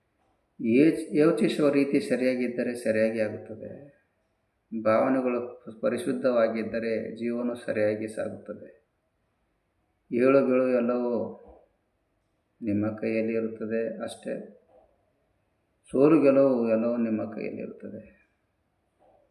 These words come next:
ನೀವು ಯಾವ ರೀತಿ ನಡೆದುಕೊಳ್ಳುತ್ತೀರೋ ಅದೇ ರೀತಿ ನಡೆಯುವುದು ಈ ಪ್ರಪಂಚದಲ್ಲಿ. ಒಳ್ಳೆ ಭಾವನೆಗಳು ಇದ್ದರೆ ಒಳ್ಳೆಯದೇ ಆಗೋದು, ಕೆಟ್ಟ ವಿಚಾರಗಳಿದ್ದರೆ ಕೆಟ್ಟದೇ ಆಗೋದು.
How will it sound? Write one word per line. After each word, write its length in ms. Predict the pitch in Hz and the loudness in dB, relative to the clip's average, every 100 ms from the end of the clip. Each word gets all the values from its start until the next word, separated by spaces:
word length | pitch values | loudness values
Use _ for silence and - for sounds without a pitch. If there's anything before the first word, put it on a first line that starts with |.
| _ | _
ನೀವು 240 | 127 117 117 | -4 -2 0
ಯಾವ 380 | 110 110 127 | 0 2 2
ರೀತಿ 300 | 131 123 120 | 0 -2 -2
ನಡೆದುಕೊಳ್ಳುತ್ತೀರೋ 960 | 120 113 110 110 110 107 107 113 117 117 | -2 0 -2 -2 -2 -2 -4 -6 -4 -6
ಅದೇ 380 | - 110 110 117 | -8 -8 -4 -4
ರೀತಿ 640 | 110 107 117 107 - - _ _ | -4 -4 -6 -6 -8 -16 _ _
ನಡೆಯುವುದು 360 | 117 107 107 107 | -6 -2 -2 -2
ಈ 340 | 104 104 - - _ _ _ | -4 -6 -10 -16 _ _ _
ಪ್ರಪಂಚದಲ್ಲಿ. 920 | - - 107 101 104 104 - 101 - _ _ _ _ _ _ _ _ _ _ _ _ _ _ _ _ - | -10 -4 -4 -4 -6 -6 -6 -10 -12 _ _ _ _ _ _ _ _ _ _ _ _ _ _ _ _ 2
ಒಳ್ಳೆ 260 | 117 123 | 4 6
ಭಾವನೆಗಳು 800 | 120 117 113 117 113 117 110 110 | 4 4 2 2 0 0 0 -2
ಇದ್ದರೆ 340 | 107 107 110 113 | -6 -4 -2 0
ಒಳ್ಳೆಯದೇ 360 | 107 101 104 | 0 -2 -2
ಆಗೋದು, 640 | 107 104 - - - - - | -2 -4 -8 -12 -16 -20 -6
ಕೆಟ್ಟ 220 | 110 - | -4 -2
ವಿಚಾರಗಳಿದ್ದರೆ 720 | 104 101 117 110 104 110 - | -4 -4 -6 -6 -8 -10 -12
ಕೆಟ್ಟದೇ 400 | - - - - | -12 -12 -10 -8
ಆಗೋದು. 580 | - - 226 - - _ | -8 -8 -12 -14 -20 _